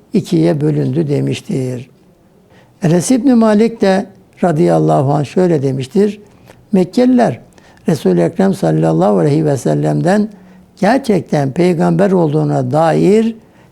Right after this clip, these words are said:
kendilerine bir mucize göstermesini istediler. O da onlara ayın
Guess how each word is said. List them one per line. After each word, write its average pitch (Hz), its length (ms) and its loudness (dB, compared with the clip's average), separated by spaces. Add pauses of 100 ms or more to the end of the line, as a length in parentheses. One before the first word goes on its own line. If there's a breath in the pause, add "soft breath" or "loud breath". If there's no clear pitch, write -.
kendilerine 214 720 2
bir 202 160 2
mucize 185 540 2
göstermesini 165 840 0
istediler. 127 600 -4 (960 soft breath)
O 185 160 0
da 165 340 0 (500)
onlara 185 580 2 (460 soft breath)
ayın 185 320 2